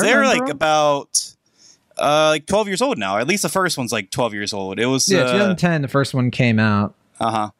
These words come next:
Speaker 2: It was, like, one of the first, like, viral You-, well, maybe not one of the first, but it was, like,
Speaker 1: Mm.
Speaker 2: from the early days of YouTube
Speaker 1: It was
Speaker 2: things
Speaker 1: in the
Speaker 2: going
Speaker 1: first
Speaker 2: viral.
Speaker 1: kinda bigger wave, right? You know, YouTube was kinda kicking up at, like, two thousand six, two thousand seven. We were getting, like, Charlie the Unicorn, you know, the,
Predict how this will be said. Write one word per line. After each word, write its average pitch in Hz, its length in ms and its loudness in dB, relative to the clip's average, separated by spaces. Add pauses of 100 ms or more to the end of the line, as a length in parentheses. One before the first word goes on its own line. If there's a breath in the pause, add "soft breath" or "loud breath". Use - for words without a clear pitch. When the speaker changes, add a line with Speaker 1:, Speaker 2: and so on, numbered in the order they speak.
(200)
Speaker 2:
It - 60 0
was, 175 140 2
like, 240 100 0
one 247 140 2
of 233 80 0
the 175 80 0
first, 185 480 0
like, 135 520 0
viral 127 800 -2
You-, 113 220 -2 (180)
well, 208 140 2
maybe 269 180 2
not 220 140 2
one 175 100 0
of 156 60 2
the 131 80 -4
first, 139 400 -2
but 139 60 2
it - 20 4
was, 139 80 0
like, 180 120 0
Speaker 1:
Mm. 196 120 -2
Speaker 2:
from 170 120 0
the 156 120 -2
early 147 260 2
days 127 300 0
of 110 80 -8
YouTube 107 600 -4 (240)
Speaker 1:
It 269 100 0
was 240 100 2
Speaker 2:
things 214 120 2
Speaker 1:
in 185 60 2
the 117 60 0
Speaker 2:
going 110 80 0
Speaker 1:
first 143 300 0
Speaker 2:
viral. 98 300 -8 (240)
Speaker 1:
kinda 160 240 0
bigger 120 320 0
wave, 113 380 0
right? 139 160 2
You 143 60 0
know, 135 160 2
YouTube 208 540 2
was 165 120 0
kinda 165 200 0
kicking 139 360 0
up 123 220 0
at, 120 60 -2
like, 113 160 0
two 139 120 2
thousand 123 220 0
six, 120 240 -2
two 135 80 2
thousand 120 240 2
seven. 113 300 2
We 165 120 4
were 160 60 4
getting, 135 180 0
like, 120 120 -2
Charlie 131 340 2
the 117 60 2
Unicorn, 117 800 2
you 123 80 4
know, 113 240 4
the, 110 160 2